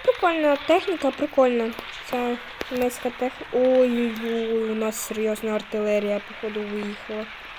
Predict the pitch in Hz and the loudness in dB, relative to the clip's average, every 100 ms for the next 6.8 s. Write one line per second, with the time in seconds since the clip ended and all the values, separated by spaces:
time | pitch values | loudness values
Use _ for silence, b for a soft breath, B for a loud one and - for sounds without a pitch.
0 | - - - - - - - - - 214 | -14 -14 -14 -14 -14 -16 -16 -16 -14 -8
1 | 214 226 240 254 254 - 247 240 226 - | 0 6 8 6 2 4 6 6 2 -8
2 | - - - - 233 233 220 202 - - | -18 -18 -14 -8 -4 -2 -2 -4 -10 -16
3 | - - - - - - - - - - | -18 -20 -18 -20 -20 -20 -20 -20 -14 -6
4 | 233 214 233 254 262 247 240 - - - | -6 -4 2 4 6 4 2 -6 -8 -14
5 | - - - - - - - - - - | -14 -14 -14 -14 -12 -10 -10 -12 -18 -16
6 | - 247 247 254 247 247 247 247 | -2 0 4 6 6 6 4 4